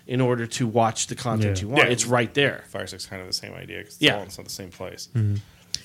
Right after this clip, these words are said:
Speaker 2: Well, even with the Fire Stick, you have to close one app and open the other one.
Speaker 3: Right,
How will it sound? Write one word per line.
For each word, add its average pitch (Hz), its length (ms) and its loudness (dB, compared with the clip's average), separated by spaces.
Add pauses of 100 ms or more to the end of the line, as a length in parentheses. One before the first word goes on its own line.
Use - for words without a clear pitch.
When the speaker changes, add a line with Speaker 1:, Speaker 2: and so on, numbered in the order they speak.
(220)
Speaker 2:
Well, 143 100 8
even 151 200 10
with 127 100 10
the 110 80 2
Fire 131 240 6
Stick, 104 280 -4
you 107 100 2
have 113 140 2
to 101 100 -4
close 110 420 0
one 110 160 2
app 110 300 0
and 104 120 -2
open 107 300 -2
the 101 120 2
other 104 200 2
one. 101 120 2
Speaker 3:
Right, 95 260 8